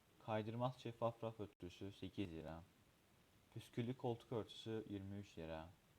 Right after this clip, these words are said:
Kadın spor ayakkabı kırk lira. Günlük ayakkabı erkek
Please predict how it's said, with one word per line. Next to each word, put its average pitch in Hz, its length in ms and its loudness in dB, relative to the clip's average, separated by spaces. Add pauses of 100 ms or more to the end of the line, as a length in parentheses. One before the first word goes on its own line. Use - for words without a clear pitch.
(480)
Kadın 123 240 4
spor 127 280 4
ayakkabı 113 420 6
kırk 110 220 -4
lira. 85 340 -2 (880)
Günlük 113 240 2
ayakkabı 113 460 4
erkek 95 680 0